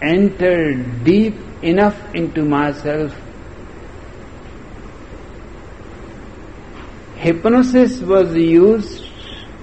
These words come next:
and I accept it as a valid means. Just the question is,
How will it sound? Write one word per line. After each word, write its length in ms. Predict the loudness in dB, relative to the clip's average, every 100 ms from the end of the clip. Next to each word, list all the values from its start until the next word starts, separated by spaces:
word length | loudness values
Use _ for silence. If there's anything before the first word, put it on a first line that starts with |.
| -16 -16 -18 -18 -18 -18 -16 -16 -16 -16 -18 -18 -18 -16 -16 -16 -16 -16 -10
and 240 | 0 2 2
I 400 | 0 0 2 0
accept 920 | 0 -4 -6 -16 -16 0 0 0 -2
it 220 | -4 -6 -2
as 240 | 2 2
a 100 | 2
valid 600 | 2 6 6 6 2 2
means. 880 | 4 6 6 4 2 0 -4 -14 -16 -16 -16 -16 -18 -18 -18 -18 -12 -8 0
Just 400 | 2 2 0 -14 -16 -18 -18 -18 -18 -18 -18 -18 -18 -18 -18 -16 -16 -16 -16 -16 -16 -18 -18 -18 -18 -18 -14 -2
the 120 | -2 0
question 680 | -2 -2 -2 -4 -4 -4 -6
is, 460 | 0 4 4 0 -8